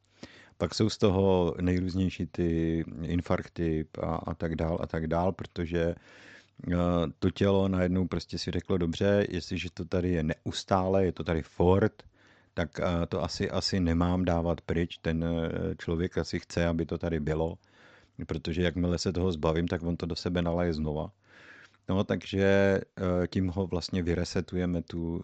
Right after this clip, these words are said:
tu schopnost toho, toho detok-, eh, toho přirozeného detoxu. Jo? Takže ať máte závislost na čemkoliv, eh,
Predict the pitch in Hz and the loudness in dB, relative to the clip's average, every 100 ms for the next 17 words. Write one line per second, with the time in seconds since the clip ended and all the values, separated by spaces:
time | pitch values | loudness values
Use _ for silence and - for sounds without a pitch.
0 | - 85 - 87 92 87 - - - 78 | -8 -10 -4 -4 -2 -4 -6 -16 -10 -10
1 | 78 82 78 87 85 85 78 82 80 80 | -6 -4 -4 -8 -10 -8 -6 -4 -2 -4
2 | 76 85 - 85 87 87 - 82 85 - | -6 -8 -6 -4 -2 -4 -4 -4 -4 -2
3 | 95 90 85 85 80 80 73 71 78 - | 0 2 2 0 0 -2 -6 -6 -10 -10
4 | - - - - _ 85 90 90 _ - | -16 -18 -20 -20 _ -2 -2 -2 _ -20
5 | - - - 87 82 101 - - 90 98 | -20 -20 -12 -4 0 2 2 0 0 2
6 | 101 107 95 92 92 98 85 85 82 110 | 2 2 2 2 0 -6 -2 -2 0 0
7 | 104 95 90 85 101 - _ _ | 0 0 0 0 -4 -12 _ _